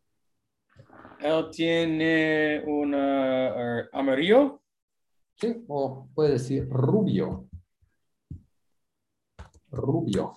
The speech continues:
Speaker 2: Blonde.
Speaker 1: Oh, ok, sí. Rubio, rubio.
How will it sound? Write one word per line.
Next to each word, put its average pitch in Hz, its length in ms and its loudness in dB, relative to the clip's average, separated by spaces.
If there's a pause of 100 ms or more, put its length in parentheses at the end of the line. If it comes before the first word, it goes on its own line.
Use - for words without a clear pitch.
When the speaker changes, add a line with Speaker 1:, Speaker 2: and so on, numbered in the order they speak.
(760)
Speaker 2:
Blonde. 98 560 0 (1040)
Speaker 1:
Oh, 123 340 2
ok, 104 220 -2
sí. 104 240 -8 (420)
Rubio, 113 460 -4 (140)
rubio. 117 500 -4